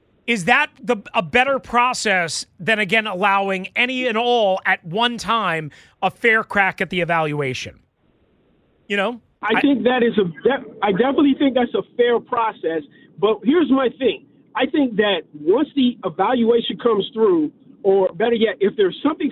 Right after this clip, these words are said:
Speaker 2: specific that you want to check, that it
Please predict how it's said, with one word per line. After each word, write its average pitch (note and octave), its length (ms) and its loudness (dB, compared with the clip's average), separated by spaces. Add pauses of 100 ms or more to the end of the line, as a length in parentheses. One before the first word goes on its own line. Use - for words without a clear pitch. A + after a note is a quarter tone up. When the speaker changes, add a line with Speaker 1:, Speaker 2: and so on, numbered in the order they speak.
Speaker 2:
specific - 560 -4 (460)
that E3+ 180 -4
you G3+ 220 2
want A#3+ 280 0
to F#3+ 100 -10 (180)
check, G#3 220 -2 (600)
that F#3+ 200 0
it A3+ 120 0